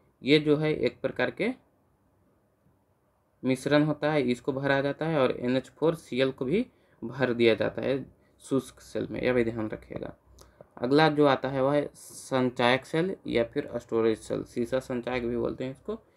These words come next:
इसमें देखिए लेड होता है, ए-, कैथोड पर लेड होता है, एनोड पर लेड ऑक्साइड होता है, और इसका विलयन जो रहता है वह एच टू एस ओ फ़ोर होता है, ये जलीय विलयन।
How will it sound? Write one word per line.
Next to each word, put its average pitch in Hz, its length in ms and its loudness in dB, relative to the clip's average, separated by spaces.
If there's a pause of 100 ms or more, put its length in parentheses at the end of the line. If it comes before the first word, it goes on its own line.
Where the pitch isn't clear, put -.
(220)
इसमें 147 320 0
देखिए 123 300 -2 (380)
लेड 160 300 8
होता 123 320 -2
है, - 160 -16 (280)
ए-, - 180 -10 (240)
कैथोड 143 340 0
पर 139 140 -2
लेड 143 260 2
होता 147 200 -2
है, 147 160 0
एनोड 131 220 0
पर 147 200 -2
लेड 123 240 2
ऑक्साइड 117 400 0
होता 107 220 -8
है, 117 180 -18 (600)
और 120 200 4 (260)
इसका 127 280 0
विलयन 131 420 4
जो 151 60 2
रहता 123 260 0
है 123 120 0
वह 139 280 2
एच 120 200 -4
टू 131 100 -2
एस 123 180 0
ओ 117 60 0
फ़ोर 120 360 0 (180)
होता 110 200 -8
है, 113 140 -6
ये 101 180 -6 (500)
जलीय 117 400 0
विलयन। 113 360 -4